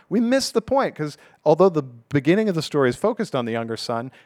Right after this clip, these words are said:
we kinda lose the younger son halfway through, and then we, we don't even know anything about him after that. Now everything focuses on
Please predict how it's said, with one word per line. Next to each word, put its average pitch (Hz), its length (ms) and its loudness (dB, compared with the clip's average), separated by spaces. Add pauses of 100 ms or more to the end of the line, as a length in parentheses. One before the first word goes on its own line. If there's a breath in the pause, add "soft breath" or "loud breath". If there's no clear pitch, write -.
(140 soft breath)
we 180 140 -10
kinda 381 220 -2
lose 170 320 0
the 147 100 -6
younger 113 240 -4
son 120 240 -4
halfway 139 340 -2
through, 170 360 0
and 123 120 0
then 156 140 -4
we, 160 120 -4
we 156 140 -4
don't 185 120 0
even 156 180 -2
know 170 160 0
anything 165 260 -2
about 156 240 4
him 175 100 0
after 110 240 -2
that. 107 280 -4
Now 151 320 -2
everything 139 320 -2
focuses 123 500 -6
on 113 280 -8